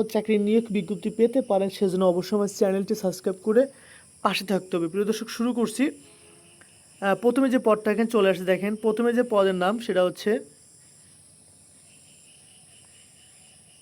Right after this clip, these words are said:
প্রভাষক, আহ, পদার্থবিজ্ঞান এক, পরিসংখ্যান এক, উদ্ভিদ বিজ্ঞান এক,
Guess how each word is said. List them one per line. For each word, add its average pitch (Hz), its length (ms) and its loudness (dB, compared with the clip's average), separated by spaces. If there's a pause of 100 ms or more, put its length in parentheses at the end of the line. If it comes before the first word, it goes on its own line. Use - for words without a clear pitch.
(720)
প্রভাষক, 233 460 4
আহ, - 720 -10
পদার্থবিজ্ঞান 240 600 2
এক, 214 180 2 (160)
পরিসংখ্যান 214 460 2
এক, 208 220 0
উদ্ভিদ 196 320 -4
বিজ্ঞান 196 300 -2
এক, 202 180 0